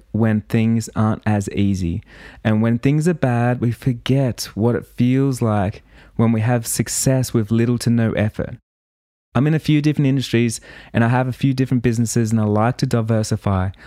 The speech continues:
I can tell you a few things about what is happening right now and the cycle we're about to hit.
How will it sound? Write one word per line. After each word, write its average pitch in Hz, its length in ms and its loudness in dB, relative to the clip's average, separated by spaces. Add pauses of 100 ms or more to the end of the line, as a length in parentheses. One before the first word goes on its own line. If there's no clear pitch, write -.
(100)
I 113 140 -2
can 120 200 0
tell 147 500 0
you 127 240 0
a 110 40 0
few 113 220 -2
things 107 380 0
about 104 260 0
what 101 260 -2
is 113 140 -6
happening 143 480 -2
right 143 180 0
now 143 300 0 (320)
and 98 140 2
the 92 80 -2
cycle 127 680 0
we're 127 80 2
about 127 300 0
to - 80 -2
hit. 127 420 -2